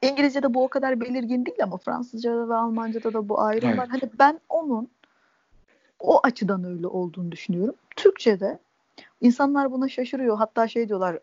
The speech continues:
Speaker 1: Türkçenin diyorlar işte ben diyor hani cinsiyet ayrımcılığı ifadelerinin bel-, olmamasına çok şaşırıyorum diyorlar. Bu şaşıran insanların da ben tarihlerini bilmediklerinden kaynaklandığından dolayı şaşırdıklarını düşünüyorum.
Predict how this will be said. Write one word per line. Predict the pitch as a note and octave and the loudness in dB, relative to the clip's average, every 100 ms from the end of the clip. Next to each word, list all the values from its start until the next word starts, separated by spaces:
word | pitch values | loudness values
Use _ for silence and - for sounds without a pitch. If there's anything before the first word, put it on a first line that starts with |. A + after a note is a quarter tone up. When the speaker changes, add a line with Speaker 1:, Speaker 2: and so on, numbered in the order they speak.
| E2+ D2+ - G#3 - | -8 -10 -16 -18 -6
Speaker 1:
Türkçenin | C4 A#3 A3 G#3+ G#3 | -4 -2 -2 -2 -2
diyorlar | G#3 G#3 | -2 -2
işte | - G3+ | -2 -2
ben | G3+ G3+ | -2 -2
diyor | G3+ G3+ | -2 -2
hani | G#3 F#3 | -2 -2
cinsiyet | F#3 G3 A3 G#3+ | -2 0 0 2
ayrımcılığı | G#3 G#3 G3+ G3 G3+ | 2 2 2 2 0
ifadelerinin | - G3 G3+ G3+ G3 G3 G3+ G3+ F#3 D#3+ | -2 2 4 6 6 2 2 2 0 2
bel-, | G3+ G3+ G#3+ - | 4 4 2 6
olmamasına | G#3+ G#3 F#3 F3+ - A3+ | 6 6 -2 -8 -10 -10
çok | - - | -8 -10
şaşırıyorum | - F3+ - - - - - | -12 -12 -16 -20 -20 -20 -20
diyorlar. | - C4+ F4 - - - _ A#3+ | -10 -8 -8 -12 -20 -20 _ -2
Bu | D4+ E4+ | -2 0
şaşıran | C4+ B3 E4 | -4 -4 -2
insanların | C#4 A3 G#3 G3 G3 | -2 -2 -4 -4 -2
da | C#4+ | 0
ben | C4+ B3+ | 0 -2
tarihlerini | - A#3+ A#3+ A#3+ A#3+ B3 C4+ A3+ | 2 4 4 2 0 0 0 2
bilmediklerinden | B3+ A3 F#3 F3+ F3+ F3 E3+ F3 | 4 2 -2 -8 -8 -8 -8 -6
kaynaklandığından | - F3 E3+ - F#3 E3+ F3 E3 F3+ E3+ F3 E3+ | -4 -4 -6 -6 0 0 0 -4 -4 -4 -6 -6
dolayı | E3+ D#3+ | -6 -6
şaşırdıklarını | - E3 F3+ F#3 E3+ E3 | -6 -8 -8 -6 -6 -6
düşünüyorum. | - G#3 C#4 | -4 0 0